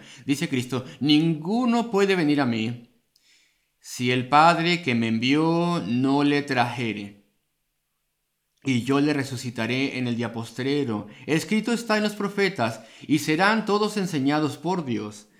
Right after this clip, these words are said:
Así que todo aquel que oyó al Padre y aprendió de él, viene a mí". Entonces,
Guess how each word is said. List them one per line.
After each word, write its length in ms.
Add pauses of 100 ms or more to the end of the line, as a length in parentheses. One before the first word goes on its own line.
(380)
Así 340
que 140
todo 340
aquel 380
que 160
oyó 340
al 160
Padre 440
y 100
aprendió 520
de 520
él, 540
viene 640
a 140
mí". 520 (2500)
Entonces, 880